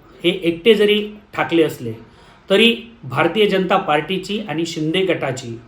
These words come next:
एकत्र ताकद असून दीपक केसरकर जे विद्यमान आमदार आहेत त्यांनी चौकार मारलेला आहे,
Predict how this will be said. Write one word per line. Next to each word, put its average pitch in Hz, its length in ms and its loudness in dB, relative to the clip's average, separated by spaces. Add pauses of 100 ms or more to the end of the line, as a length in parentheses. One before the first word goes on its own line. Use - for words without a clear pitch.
(240)
एकत्र 226 460 2
ताकद - 500 0
असून 151 380 -2 (1900)
दीपक 160 280 4 (180)
केसरकर 170 460 4
जे 175 400 -2 (180)
विद्यमान 175 460 0
आमदार 160 360 0
आहेत 139 240 -2 (120)
त्यांनी 160 220 0
चौकार 170 420 0
मारलेला 143 380 0
आहे, 120 220 -4